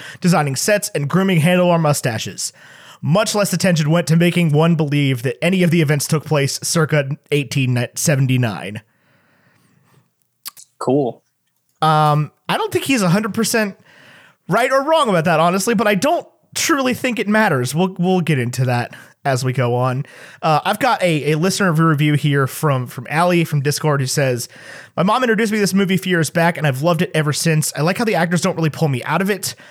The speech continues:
Speaker 1: They play their characters in a really believable way. This is, in my opinion, the best Western."
Speaker 2: Like the, the hotel?
Speaker 1: Like the hotel, yes. Just, just like the hotel chain. This is, in my opinion,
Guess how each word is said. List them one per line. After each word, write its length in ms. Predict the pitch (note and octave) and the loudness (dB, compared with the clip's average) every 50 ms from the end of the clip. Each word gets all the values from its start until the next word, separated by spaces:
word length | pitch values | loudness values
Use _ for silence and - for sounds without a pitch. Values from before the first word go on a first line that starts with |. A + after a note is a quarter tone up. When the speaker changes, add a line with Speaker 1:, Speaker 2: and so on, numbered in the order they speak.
| - - - | -12 -6 -4
Speaker 1:
They 60 | D3 | -4
play 180 | C#3+ - G3+ | -2 0 0
their 100 | G3 G3 | 0 0
characters 400 | F#3 - F#3 E3 D3+ E3 D#3+ C#3+ | 0 0 0 0 2 2 2 2
in 60 | D#3+ D#3 | 2 2
a 40 | |
really 240 | C#3 B2+ E3 D#3+ E3 | 2 2 2 2 2
believable 600 | D#3 C#3 D3+ C#3+ C#3 D3 C3 D#3 D3+ C#3 D3+ C#3+ C3+ | 2 2 2 2 2 2 2 2 2 2 2 2 2
way. 280 | A#2 G2 F#2 F2 - - - - - - - - - _ | 0 -2 -4 -8 -12 -16 -18 -20 -20 -20 -20 -20 -14 _
This 260 | C3 C#3+ G#3 A3 - | -4 -2 -2 0 0
is, 200 | A#3+ F#3+ F3 - - | 0 -2 -2 -2 -2
in 160 | A3 A#3 A#3 | 0 0 0
my 160 | A#3 A3+ A3+ | 2 2 2
opinion, 640 | A#3 A3 G#3 A3 - A#3+ A3 F3 D3 B2 A#2 A2+ B2 - _ _ - G#2+ | 2 2 2 2 0 0 2 2 2 0 0 -4 -6 -8 _ _ -4 0
the 100 | C3 E3 | 0 2
best 300 | C3+ A#2 D#3 E3 E3+ - | 2 2 2 2 0 0
Western." 540 | - D3 D#3 C#3 - - - A#2 F2+ G#2 A#2 - _ _ _ _ _ _ _ _ _ _ _ _ - - _ _ _ _ _ _ _ _ _ _ _ _ _ _ _ _ _ _ _ _ _ _ _ _ _ _ - - | 0 0 0 0 -2 -4 -8 -10 -12 -12 -16 -18 _ _ _ _ _ _ _ _ _ _ _ _ -20 -20 _ _ _ _ _ _ _ _ _ _ _ _ _ _ _ _ _ _ _ _ _ _ _ _ _ _ -6 -2
Speaker 2:
Like 320 | C#3+ C#3+ D3 C#3+ - - - | 0 0 0 0 -4 -6 -2
the, 220 | - C#3+ B2+ - - | -2 -2 -2 -2 -4
the 120 | D3+ D3 | -6 -4
hotel? 580 | - D#3 D3 C#3 - C3+ B2 C#3 G3 B3+ - _ _ _ _ _ - | -2 -2 -2 0 0 0 2 2 0 -2 -4 _ _ _ _ _ -4
Speaker 1:
Like 240 | F3 G3+ G3 - - | -2 0 0 0 0
the 80 | G3 | 0
hotel, 640 | E3 F#3 A#3 B3+ G#3 - G3+ F#3+ D#3+ B2+ G#2+ G#2 G#2 - | 2 2 2 2 2 2 2 2 2 0 -2 -4 -6 -2
yes. 420 | D3+ D#3+ C#3+ B2 B2 - - - | 0 0 0 0 -2 -4 -4 -4
Just, 340 | - - F#3 G#3 F#3+ - - | -2 0 0 0 -2 -2 -2
just 240 | - G#3+ A3 G#3+ - | 0 0 0 0 0
like 160 | G#3+ G#3 F3+ | -2 -2 0
the 80 | - F3+ | 0 2
hotel 320 | G3 F3+ - G3 E3+ D3 | 2 2 0 0 -2 0
chain. 240 | - C#3+ G#2+ G#2 C3+ | -2 -4 -6 -2 -2
This 160 | A3+ B3 G#3+ | -2 0 0
is, 120 | A3 E3 | 0 0
in 80 | G3 F#3 | 2 2
my 160 | F3 F#3+ G3 | 2 4 2
opinion, 560 | G#3+ G#3 - - G#3 G3+ G3+ G#3+ A3+ A3 G3+ | 2 0 0 0 -2 0 0 0 0 0 -2